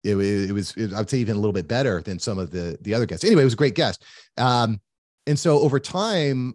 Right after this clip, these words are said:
I really refined my process for bringing in guests that want to sponsor episodes. Um, and I'm at a point now where I'm getting paid up to five hundred dollars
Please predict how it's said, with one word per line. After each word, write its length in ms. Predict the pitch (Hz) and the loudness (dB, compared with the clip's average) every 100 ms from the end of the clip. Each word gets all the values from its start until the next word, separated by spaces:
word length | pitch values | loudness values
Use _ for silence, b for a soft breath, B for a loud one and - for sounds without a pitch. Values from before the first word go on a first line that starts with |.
| - | -6
I 100 | 117 | -4
really 300 | 113 143 117 | 0 0 0
refined 800 | 101 - 127 113 123 135 147 - | -4 -6 -6 -4 -4 -6 -8 -8
my 160 | 110 | -8
process 800 | 98 - 110 120 - 151 170 - b b b | -8 -2 0 0 0 -2 -2 -6 b b b
for 220 | 147 127 | 2 4
bringing 480 | 104 101 143 160 151 | 4 0 2 2 2
in 260 | 135 127 127 110 | 2 0 -4 -4
guests 320 | 180 185 135 | -2 -2 -4
that 120 | - 113 | -8 -4
want 160 | 123 | -4
to 40 | 110 | -4
sponsor 580 | - - 110 107 113 - | -6 -4 -2 -2 -8 -6
episodes. 720 | 107 117 - 90 87 78 - - | -6 -6 -6 -6 -6 -10 -10 -4
Um, 220 | 101 95 B B | -4 -4 B B
and 120 | 131 | 2
I'm 100 | 156 | 6
at 60 | 208 | 4
a 60 | |
point 260 | 147 170 131 | 4 2 2
now 220 | 117 147 | 2 2
where 120 | 147 | 2
I'm 80 | 110 | 2
getting 220 | 151 127 | 2 0
paid 200 | 110 120 | 0 0
up 100 | 110 | -2
to 80 | - | -6
five 260 | 98 113 113 | -6 -2 -2
hundred 280 | 117 98 92 | -2 -6 -4
dollars 580 | 104 117 101 85 80 | -2 0 -2 -4 -10